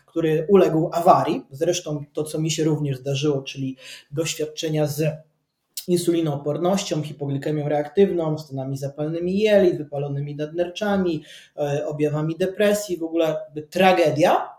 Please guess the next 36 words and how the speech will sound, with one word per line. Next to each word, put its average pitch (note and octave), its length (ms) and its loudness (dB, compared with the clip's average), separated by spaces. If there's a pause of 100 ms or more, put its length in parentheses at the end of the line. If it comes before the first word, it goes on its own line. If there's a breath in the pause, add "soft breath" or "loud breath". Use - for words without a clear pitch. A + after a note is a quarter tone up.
(140)
tak? C#4+ 280 0 (200 loud breath)
Więc E3 120 -8
jakby F3 200 -4
to F#3+ 140 4
jest F3+ 180 4
jedna F3+ 240 2
grupa E3+ 320 0
osób, D#3 300 -4
gdzie D3+ 180 0
naprawiamy F3 680 2
ten D3+ 140 -2
organizm, D3 560 -4
po - 40 -20
prostu D3 260 -16
go D3 260 -4
regenerujemy, D3+ 680 0
przywracamy D3+ 640 -4
do C#3+ 240 0 (280 loud breath)
normalnego E3+ 880 4 (180 loud breath)
takiego D3+ 300 -6
trybu D#3+ 300 -2
funkcjonowania. D3 1000 -6 (300 loud breath)
I F3 100 -8
potem, G3+ 540 4
jeżeli D#3+ 240 -2
te E3 80 -2
osoby D#3 280 -4
są D3 200 -8
dalej B3+ 320 2
zainteresowane, E3+ 760 -2
to B3 80 -2
idziemy A3 260 -2
bardziej F#3+ 260 0
w F#3+ 60 -10
kierunku F3 300 -2
właśnie F3 360 0